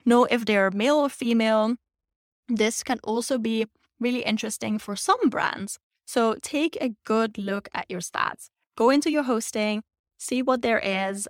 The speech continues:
and if possible, chat to listeners. So if someone sends me a message on Instagram, especially for my other podcast,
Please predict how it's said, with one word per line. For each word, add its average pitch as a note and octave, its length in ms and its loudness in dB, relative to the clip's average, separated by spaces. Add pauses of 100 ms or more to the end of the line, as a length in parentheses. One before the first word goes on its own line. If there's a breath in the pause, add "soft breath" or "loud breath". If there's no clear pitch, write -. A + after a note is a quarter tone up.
and G3+ 520 0
if - 340 -2
possible, A#3 760 -4 (480)
chat - 460 -2 (200)
to F#3+ 380 -4 (140)
listeners. - 640 -8 (280)
So G#3+ 540 2
if B3+ 180 2
someone C4+ 460 4 (760)
sends A3 380 -2
me B3 140 2
a B3 40 0
message G#3+ 380 -2
on G#3+ 120 -6
Instagram, A3+ 640 0
especially - 360 -4
for G3+ 100 -6
my F#3+ 80 -2
other G#3+ 180 0
podcast, A#3+ 680 2